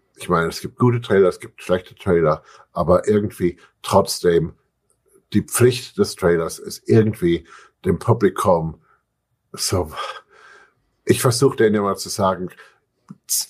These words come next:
zeig den Leuten nicht, was die Geschichte ist, aber trotzdem macht das so, dass es interessant wird, dass sie zu, dass sie zu uns kommen wollen. Und das ist, ich meine, das, ich meine,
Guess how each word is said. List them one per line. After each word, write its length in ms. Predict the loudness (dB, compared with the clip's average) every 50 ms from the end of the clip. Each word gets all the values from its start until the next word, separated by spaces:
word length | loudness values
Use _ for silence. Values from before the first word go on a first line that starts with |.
| _ -10
zeig 340 | -6 -2 0 2 0 2 2
den 160 | 2 2 4
Leuten 460 | 4 2 2 0 0 2 2 2 4
nicht, 400 | 4 4 4 2 0 -4 -4 -2
was 180 | -2 -2 0 0
die 140 | -4 -2 0
Geschichte 500 | 0 0 2 2 0 0 0 0 0 0
ist, 160 | 0 0 -2
aber 220 | -2 -2 -2 -2
trotzdem 480 | -2 0 0 0 0 2 0 0 2 2
macht 260 | 2 2 0 0 -4
das 160 | -6 -4 0
so, 140 | 0 2 2
dass 220 | 2 0 -6 -8
es 80 | -12 -10
interessant 600 | -8 -8 -8 -8 -12 -8 -2 0 2 2 2 2
wird, 180 | 2 0 0 0
dass 140 | -8 -12
sie 140 | -10 -10 -10
zu, 160 | -10 -12 -18 -20 _
dass 240 | 0 0 0 0 0
sie 140 | -6 -8 -8
zu 200 | 2 4 4 4
uns 240 | 4 2 -2 -6 -6
kommen 320 | -6 -6 -6 -6 -8 -16
wollen. 260 | -20 -20 -20 -20 -20 -20 _ _ _ _ _ _ -20 -20 -20 _ _ -20 -20 -20 -20 -20 -20 _ _ _ _ _ _ _ _ _ _ _
Und 220 | 2 4 4 4 2
das 160 | 2 2 2
ist, 320 | 0 0 0 -6 -12 -18 _ -20 -20 -20 -12 -10
ich 140 | -6 0 2
meine, 160 | 2 4 4
das, 240 | 2 0 -2 -4 -6 -6 -6 -6 -6
ich 140 | -6 -4
meine, 220 | -2 -2 -2 -2